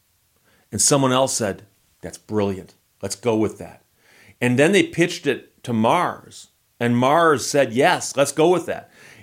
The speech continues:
And then they bought multi-million dollar advertising runs on national T V and showed them to people like me going, "What?" <laughs> Now, I know what you're gonna say. You say, "Steve, you're not their target demographic."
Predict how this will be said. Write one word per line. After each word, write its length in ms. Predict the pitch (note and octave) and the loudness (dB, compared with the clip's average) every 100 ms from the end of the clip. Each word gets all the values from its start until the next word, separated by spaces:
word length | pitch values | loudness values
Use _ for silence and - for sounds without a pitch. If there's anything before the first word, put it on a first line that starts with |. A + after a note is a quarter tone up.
| - | -2
And 180 | C3 D#3 | 2 2
then 140 | A3 | 4
they 100 | A3 | 2
bought 340 | C#3+ B2+ D3 | 2 2 2
multi-million 840 | B2+ C3 F#3 F#3 C#3 C3+ D#3 E3+ B2 | 2 2 2 0 0 0 2 0 0
dollar 360 | B2+ C3+ A#2 - | 0 0 -2 0
advertising 680 | C3 E3+ E3+ C#3+ G#2+ A2 A2+ | 0 0 -2 -2 -2 -2 -2
runs 300 | A#2 C3+ B2 | -2 -2 -2
on 160 | A2+ | -2
national 400 | A#2+ C3 C3+ C3+ | -2 -2 -4 -8
T 240 | A2+ C3 A#2+ | -6 -4 -2
V 420 | F#3 F3 - _ _ _ _ _ _ | -2 -4 -8 _ _ _ _ _ _
and 140 | B2+ A#2 | -6 0
showed 260 | E3 E3+ | 2 2
them 120 | E3 | 2
to 60 | C#3 | 0
people 220 | B2 E3 | -2 0
like 160 | C#3 B2 | 0 0
me 220 | C#3 G3 | 0 2
going, 320 | C3+ A2+ G2 | 2 0 0
"What?" 320 | A2 F#3+ A3 _ _ _ - | 2 2 0 _ _ _ -14
<laughs> 1900 | - - - - - - - _ _ _ _ _ _ _ _ _ _ _ _ - | -12 -12 -14 -12 -14 -16 -20 _ _ _ _ _ _ _ _ _ _ _ _ 0
Now, 280 | E3 - - _ - - - _ - | 0 0 -10 _ -20 -20 -20 _ -2
I 120 | F3 | 0
know 100 | B3 | 2
what 120 | F#3 | 2
you're 100 | C3+ | 0
gonna 100 | B2+ | -4
say. 380 | A#2 B3 - - _ _ _ _ - | -2 -4 -4 -10 _ _ _ _ -16
You 80 | C3+ | -6
say, 100 | D3+ | -4
"Steve, 400 | - G#3+ A3 A2 | -4 -4 -4 -2
you're 220 | A2+ G3 | 0 2
not 200 | G3 D3 | 0 -2
their 100 | B2 | -6
target 380 | - A2 G#2 - | -4 -4 -4 -4
demographic." 580 | G#2+ A#2+ E3+ A#3+ - | -4 -4 -6 -8 -12